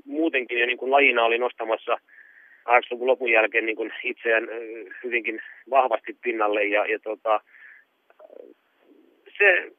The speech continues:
mitä sitten oikeastaan tapahtui, koska silloin kun mekin voitettiin ja,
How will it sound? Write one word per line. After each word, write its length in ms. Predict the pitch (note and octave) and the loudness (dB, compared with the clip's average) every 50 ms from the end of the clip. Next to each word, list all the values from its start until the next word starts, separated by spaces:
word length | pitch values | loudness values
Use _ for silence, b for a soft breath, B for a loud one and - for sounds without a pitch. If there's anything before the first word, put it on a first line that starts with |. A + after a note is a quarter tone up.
| _ _ _ - | _ _ _ -6
mitä 240 | E3+ F#3+ F#3 F#3 F3+ E3+ | -4 -2 2 2 2 2
sitten 240 | F3 - E3+ E3 | 0 0 0 2
oikeastaan 320 | E3+ E3+ E3 D#3+ - E3+ D#3 | 2 2 2 0 -4 -2 0
tapahtui, 360 | E3+ F3 E3+ D#3+ - - C3+ | 0 2 2 2 0 0 -2
koska 220 | C#3 C#3 - C#3 | -4 -4 -4 -4
silloin 160 | C3+ D3 D3 C#3 | -4 -2 -2 -2
kun 100 | C#3+ D3 | 0 -2
mekin 200 | D3+ C#3+ D3 C3+ | -2 -2 -2 0
voitettiin 580 | D#3 D#3 D3 C3 A#2+ _ - C3+ C3 B2 B2 - b b b b b b b b b b b b _ _ _ - - | 0 0 0 0 -6 _ -6 -4 -4 -4 -6 -10 b b b b b b b b b b b b _ _ _ -18 -10
ja, 240 | C#3+ C#3+ C3 B2+ | -2 0 0 2